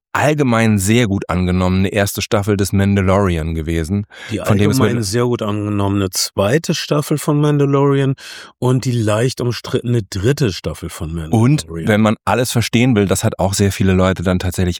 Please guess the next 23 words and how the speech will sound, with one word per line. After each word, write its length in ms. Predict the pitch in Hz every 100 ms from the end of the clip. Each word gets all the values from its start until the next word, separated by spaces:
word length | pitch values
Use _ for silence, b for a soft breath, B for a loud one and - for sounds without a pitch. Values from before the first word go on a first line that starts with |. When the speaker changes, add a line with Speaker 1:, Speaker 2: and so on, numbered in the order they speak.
| -
Speaker 1:
abgenervt 760 | 90 - - 90 85 85 87
zwischenzeitlich, 880 | - 90 82 87 - 85 85 98 107 B B B B B
dann 260 | 98 95 107
musste 400 | 120 110 110 117
man 260 | 107 101
auch 140 | 101 95
noch 180 | 101 - -
Book 200 | 110 -
of 160 | 101
Boba 260 | 110 104 95
Fett 380 | - 123 - -
gucken, 400 | - - 92 85
wo 180 | 95
nämlich 300 | 101 101 95
eine 160 | 98 95
zentrale 560 | - 95 - 98 117 -
Episode 540 | - 107 90 98 101 -
auch 180 | - 120
mit 200 | 117 98
dem 120 | 95
Mandalorian 760 | 92 92 92 92 95 95 95 107 B B
mit 320 | - 98 117 - _
Plot-Twists 800 | - 110 110 - - 107 -